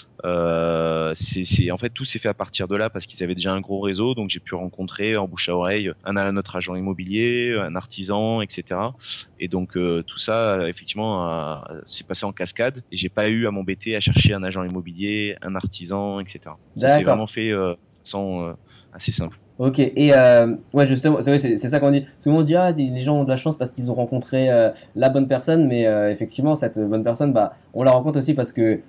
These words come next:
Speaker 2: on se donne les moyens, on fait, euh, on, on ouvre les portes, euh, on, on reste ouvert aux opportunités, euh, de rencontrer, euh, des gens lors des visites, euh, ou, euh,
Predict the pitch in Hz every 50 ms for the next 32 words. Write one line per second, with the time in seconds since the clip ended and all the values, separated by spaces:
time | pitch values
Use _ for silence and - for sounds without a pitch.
0 | - - - 113 107 110 113 117 120 120 120 120 120 120 117 123 131 143 151 151
1 | 143 123 113 110 - - 123 117 117 113 110 104 95 - - - _ - 117 117
2 | 117 131 135 139 131 135 135 135 131 143 147 160 156 - 127 117 110 110 110 110
3 | 110 110 110 110 110 113 113 113 107 107 113 117 120 - - 120 123 123 117 117
4 | 117 117 117 117 110 - 117 113 110 110 127 127 139 151 151 139 123 104 104 107
5 | 104 107 - 113 104 - - - 117 120 117 110 107 101 98 104 101 101 107 107
6 | 110 107 101 95 95 95 95 98 95 90 95 117 123 123 - 101 98 101 87 101
7 | 113 113 107 101 98 92